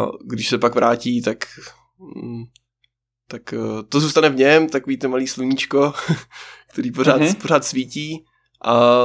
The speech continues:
Speaker 1: mm, člověk si asi mnohem víc všímá toho, že ti ostatní lidi, ať už, ať už kdekoliv, mm, nejsou tak naladěný, no, jako ty lidi, který, kteří byli třeba na sezóně. Takže tak.
Speaker 2: Ano. To s tím souhlasím.
Speaker 1: Ale to
Speaker 2: Souhlasím.
Speaker 1: sluníčko nevyhasne.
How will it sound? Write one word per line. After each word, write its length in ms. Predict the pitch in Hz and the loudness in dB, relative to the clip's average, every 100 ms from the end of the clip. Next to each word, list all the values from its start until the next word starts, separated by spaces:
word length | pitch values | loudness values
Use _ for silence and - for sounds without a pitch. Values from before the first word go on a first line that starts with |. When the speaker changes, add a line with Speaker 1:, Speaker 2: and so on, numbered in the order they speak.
| 123 123 _ - | 2 -2 _ -10
Speaker 1:
mm, 280 | 123 123 123 120 | -6 -4 -4 -2
člověk 200 | 135 127 | -2 0
si 100 | - | -2
asi 200 | - 135 | 0 2
mnohem 320 | 131 131 123 | 4 4 2
víc 280 | 131 139 - | 0 -2 -2
všímá 460 | - - 131 120 | -2 -2 2 2
toho, 240 | 123 123 117 | 2 0 0
že 380 | 113 107 107 107 - _ _ | 0 0 0 -4 -10 _ _
ti 80 | 123 | -4
ostatní 440 | 117 120 120 120 117 113 - - 123 | -2 -2 -2 -2 -2 -4 -12 -18 -2
lidi, 320 | 127 123 123 117 | 0 2 4 4
ať 120 | - | 0
už, 400 | - - - - | -6 -6 -6 -8
ať 120 | - | -8
už 100 | 120 | -4
kdekoliv, 540 | 117 117 123 117 113 - _ _ _ _ - | -2 2 4 2 0 -12 _ _ _ _ -10
mm, 240 | 117 120 135 | -2 2 4
nejsou 220 | 170 110 | 4 4
tak 140 | 104 113 | 0 0
naladěný, 460 | 110 107 107 104 | 0 2 2 2
no, 200 | 110 120 | 4 4
jako 200 | 120 104 | 2 0
ty 120 | - | -4
lidi, 280 | 107 107 104 - - | -4 -4 -6 -10 -4
který, 240 | 104 104 | -2 -2
kteří 340 | - - 117 | -6 -8 -6
byli 200 | 104 104 | -4 -4
třeba 200 | 104 110 | -4 -4
na 100 | 110 | -6
sezóně. 480 | 120 110 110 107 117 - _ _ | -4 -6 -6 -6 -8 -14 _ _
Takže 200 | - 120 | -14 -12
tak. 140 | - - - - | -12 -16 -18 0
Speaker 2:
Ano. 360 | 117 113 110 - - _ - _ _ - - - | 4 4 2 -4 -16 _ -20 _ _ -18 -18 -6
To 100 | - | -4
s 80 | - | -2
tím 120 | 117 | -6
souhlasím. 460 | - 95 95 92 - | -6 -4 -2 -2 0
Speaker 1:
Ale 180 | 131 156 | 2 2
to 100 | 170 | 0
Speaker 2:
Souhlasím. 60 | |
Speaker 1:
sluníčko 320 | 165 170 196 | 0 0 2
nevyhasne. 580 | 165 135 123 98 113 110 | 4 4 2 -2 -4 -6